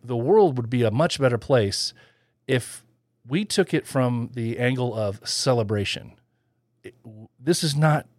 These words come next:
this is not Autism Awareness Day, World Autism Awareness Day per se. Let's celebrate it. Let's celebrate it. There's roughly, it's said,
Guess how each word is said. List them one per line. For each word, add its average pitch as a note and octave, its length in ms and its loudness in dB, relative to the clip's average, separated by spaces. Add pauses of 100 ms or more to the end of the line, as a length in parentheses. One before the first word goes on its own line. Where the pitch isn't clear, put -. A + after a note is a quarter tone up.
(680)
this D3 160 -4
is E3 100 -4
not D#3+ 300 -2 (760)
Autism B2+ 420 0
Awareness A2 500 2
Day, G2 500 -4
World A2+ 240 -2
Autism A2 380 -2
Awareness G2+ 300 -8
Day E2+ 180 -8
per - 140 -10
se. C#2+ 320 -10 (580)
Let's - 160 -2
celebrate G2 640 -4
it. - 120 -20 (440)
Let's C#3 180 -8
celebrate G2 540 -4
it. - 80 -18 (1080)
There's C3+ 260 2
roughly, F3 640 4
it's B2+ 160 0
said, A2 440 2